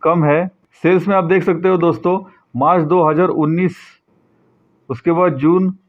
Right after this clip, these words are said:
दो हज़ार उन्नीस, सितंबर, इसमें जो sales हुआ करती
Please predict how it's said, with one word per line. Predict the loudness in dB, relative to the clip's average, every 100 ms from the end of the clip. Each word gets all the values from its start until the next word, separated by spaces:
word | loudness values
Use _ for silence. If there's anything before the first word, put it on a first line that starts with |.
| _
दो | -2 0
हज़ार | 0 0
उन्नीस, | 0 0 0 -2
सितंबर, | -2 -2 -2 -2 0 0 0 -4 _ _ _
इसमें | -8 -4 0
जो | 0
sales | 2 0 2
हुआ | 0 2
करती | 0 0